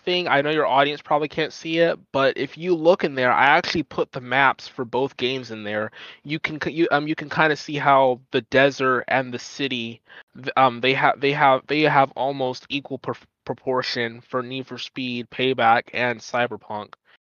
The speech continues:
They don't look the same, they don't look the same scale, but they have the same proportion of desert to city. Um, I published that in there if you wanna take a look at that, but it loo-, I,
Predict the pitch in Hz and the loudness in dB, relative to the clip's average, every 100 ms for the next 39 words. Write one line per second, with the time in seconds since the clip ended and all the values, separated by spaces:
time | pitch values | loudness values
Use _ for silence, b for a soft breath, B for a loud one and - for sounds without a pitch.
0 | _ _ _ _ 143 170 214 170 185 240 | _ _ _ _ 4 6 4 4 6 6
1 | 254 185 - 180 175 165 156 151 - 165 | 4 -4 -2 0 2 0 -2 -6 2 2
2 | 165 165 - - 151 131 - - 117 127 | 2 -4 -8 -8 -8 -8 -14 -8 -4 -4
3 | 139 170 180 - 143 135 135 147 156 147 | -4 -6 -8 -6 -2 -2 2 4 4 2
4 | - 151 143 - - 147 139 - 120 113 | -4 -6 -6 -12 -6 -4 -4 -4 -4 -6
5 | 110 123 131 123 - 110 - 113 92 73 | 2 2 2 -4 -12 -16 -14 -12 -12 -14
6 | - B B B B _ _ - 110 107 | -20 B B B B _ _ -2 0 0
7 | - 113 - 139 127 117 - 107 113 110 | -2 -4 -2 -4 -4 -6 -6 -6 -6 -10
8 | 107 98 - 117 110 113 107 104 110 107 | -8 -10 -10 -14 -14 -14 -14 -12 -12 -14
9 | - 104 101 - - - _ _ _ - | -12 -6 -6 -8 -12 -12 _ _ _ -8
10 | 185 262 - 165 | -6 -6 -2 -2